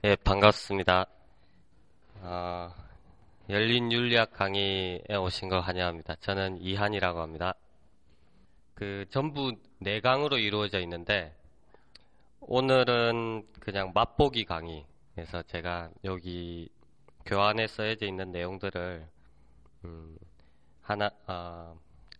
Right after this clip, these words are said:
하나하나 간략히 짚어가는 식으로 설명할 테니까, 어, 필기를 하시고 이제 집에서 자기 정리를 해보시면은 교환을 보면은 '아, 그때 무슨 이야기 있었구나.' 이렇게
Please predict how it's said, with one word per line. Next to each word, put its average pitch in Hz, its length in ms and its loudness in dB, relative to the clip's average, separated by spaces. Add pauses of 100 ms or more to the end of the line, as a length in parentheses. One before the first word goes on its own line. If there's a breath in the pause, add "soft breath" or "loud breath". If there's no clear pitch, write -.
하나하나 101 380 0
간략히 101 560 -2
짚어가는 101 580 -2
식으로 87 420 -6
설명할 104 400 -4
테니까, 85 560 -6 (800 soft breath)
어, 87 300 -8 (100)
필기를 131 720 0
하시고 92 680 -4 (1000 soft breath)
이제 82 240 -8 (260)
집에서 98 380 -4 (320)
자기 90 320 -4
정리를 90 460 -4
해보시면은 95 800 -4 (160)
교환을 95 360 0
보면은 92 680 -2
'아, 80 260 -6
그때 - 300 -6
무슨 82 340 -10
이야기 90 220 -6
있었구나.' 85 360 -8
이렇게 80 360 -8